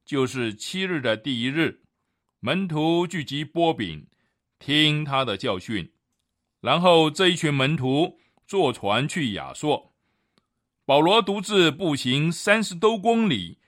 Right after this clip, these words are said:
去亚朔。这位使徒心中承负着过去的劳苦、现今的苦难和危险，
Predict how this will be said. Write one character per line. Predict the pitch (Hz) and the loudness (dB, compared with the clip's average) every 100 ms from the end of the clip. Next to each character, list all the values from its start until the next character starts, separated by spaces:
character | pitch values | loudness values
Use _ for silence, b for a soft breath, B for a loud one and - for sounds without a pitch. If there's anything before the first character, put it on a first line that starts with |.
| _ | _
去 | - 143 107 | -6 -4 -4
亚 | 80 62 | -6 -10
朔。 | - 117 92 _ _ _ _ _ _ _ _ _ _ | -6 -6 -6 _ _ _ _ _ _ _ _ _ _
这 | 143 | 2
位 | 151 147 | 4 4
使 | 135 135 | 2 -4
徒 | 123 139 156 190 - _ _ | -2 2 2 2 -2 _ _
心 | _ 143 151 | _ -2 0
中 | 147 156 156 156 | 2 2 2 0
承 | 160 147 175 | -2 -4 -4
负 | 208 | -2
着 | 175 170 | 6 6
过 | 170 202 175 | 6 4 4
去 | 165 180 | 4 2
的 | 147 | 4
劳 | 135 135 | 6 4
苦、 | 185 - 95 110 156 - _ _ _ _ | 2 -4 -4 -2 -2 -4 _ _ _ _
现 | - 151 139 | -8 -2 -2
今 | 127 139 | -2 -2
的 | 135 | -2
苦 | - 151 | -2 4
难 | 160 151 120 95 | 6 6 4 -4
和 | - 131 113 | -4 -4 -2
危 | 110 143 | -2 -2
险， | 160 117 78 | -2 -6 -8